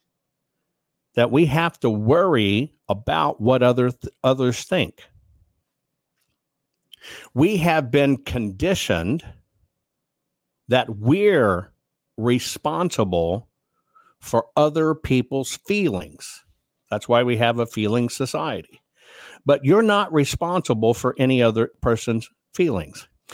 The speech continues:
See, we either stand for the truth or we fall. And if the truth, which I'm telling you,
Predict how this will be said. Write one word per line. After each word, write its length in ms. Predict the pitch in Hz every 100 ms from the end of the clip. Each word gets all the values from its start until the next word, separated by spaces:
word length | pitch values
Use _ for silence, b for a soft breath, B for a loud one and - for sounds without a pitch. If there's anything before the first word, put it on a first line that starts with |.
| B
See, 280 | - 175 160
we 120 | 147 226
either 300 | 240 180 135
stand 480 | - - 170 185 175
for 80 |
the 120 | 160 139
truth 480 | 143 117 147 - _ _ _ _ _ _ _ _ _ _
or 120 | 135
we 140 | 123 120
fall. 540 | - 165 175 - - _ _ _ _ _ _ _ _ _ _ _ _ _ _ _ _ _ _ _ _ B B B _
And 220 | 151 165
if 180 | 165 -
the 140 | 147 131
truth, 800 | - - 254 190 90 - - _ _
which 180 | 120 123
I'm 180 | 143 143
telling 320 | 156 160 104
you, 260 | 90 95